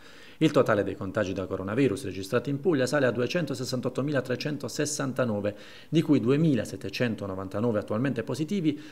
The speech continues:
duecentocinquantottomilasettecentotantacinque guariti e seimilasettecentottantacinque deceduti. Sei sono i decessi registrati nelle ultime ventiquattro ore, sessantasette sono i casi attivi in meno rispetto al ventisette settembre,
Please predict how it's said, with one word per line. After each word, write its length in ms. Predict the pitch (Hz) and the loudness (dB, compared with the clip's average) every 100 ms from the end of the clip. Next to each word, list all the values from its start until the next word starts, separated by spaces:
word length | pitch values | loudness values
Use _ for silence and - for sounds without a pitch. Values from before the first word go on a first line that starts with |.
| - | 0
duecentocinquantottomilasettecentotantacinque 2250 | 147 190 202 170 147 - 123 135 131 139 139 127 - 117 113 147 135 101 110 113 - 147 117 | 4 6 4 0 0 -2 -2 -4 -4 -2 0 0 0 -2 -2 -2 -2 -4 -4 -4 -2 0 0
guariti 360 | 110 143 156 135 | 2 2 2 -2
e 40 | |
seimilasettecentottantacinque 1800 | 127 139 139 180 180 151 - 117 - 170 156 - 156 160 165 - 90 104 | 0 0 2 0 -2 -2 -4 -6 -2 -2 -2 -4 -4 -4 -4 -6 -6 -2
deceduti. 600 | 131 - 156 95 - - - - - - | 0 2 2 0 -6 -16 -20 -20 -20 -12
Sei 500 | - - 127 135 143 | -2 4 4 4 -2
sono 320 | - 135 120 | -4 -2 0
i 40 | |
decessi 360 | 107 104 127 123 | -2 -2 -2 -2
registrati 480 | 110 101 - 135 117 | -2 -4 -2 -2 0
nelle 160 | 110 | -2
ultime 320 | 113 127 120 110 | -2 -2 -2 -2
ventiquattro 680 | 131 131 120 - - 107 | -2 -2 -4 -4 -4 -2
ore, 220 | 101 95 | -2 -2
sessantasette 1000 | 95 - 131 - 113 107 95 - 127 127 113 | -2 -2 0 0 -2 -2 -4 0 0 0 -4
sono 240 | - 117 | -2 -4
i 40 | |
casi 220 | 104 127 110 | -2 -2 -2
attivi 300 | - 131 117 | -4 -4 -2
in 100 | 120 | -2
meno 240 | 127 110 | -2 -2
rispetto 400 | 104 - 117 - | -6 -4 -4 -2
al 100 | 104 | -2
ventisette 600 | 101 123 120 107 117 113 | -2 -4 -4 -4 -4 -4
settembre, 600 | 113 110 104 95 95 95 | -4 -4 -4 -4 -6 -8